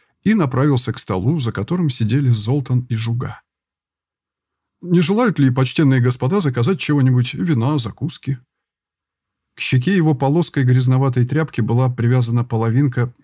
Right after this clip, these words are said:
печёной луковицы. Трактирщик самопальным методом тянул фурункул.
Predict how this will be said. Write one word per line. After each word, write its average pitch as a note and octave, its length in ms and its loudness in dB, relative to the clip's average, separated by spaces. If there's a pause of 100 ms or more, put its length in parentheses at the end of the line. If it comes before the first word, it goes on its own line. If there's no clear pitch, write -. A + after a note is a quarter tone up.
(140)
печёной A#2+ 420 0
луковицы. B2 720 -4 (480)
Трактирщик D#3+ 800 -4
самопальным C3+ 600 0
методом A#2+ 420 0
тянул A2 320 -2
фурункул. G2 680 -8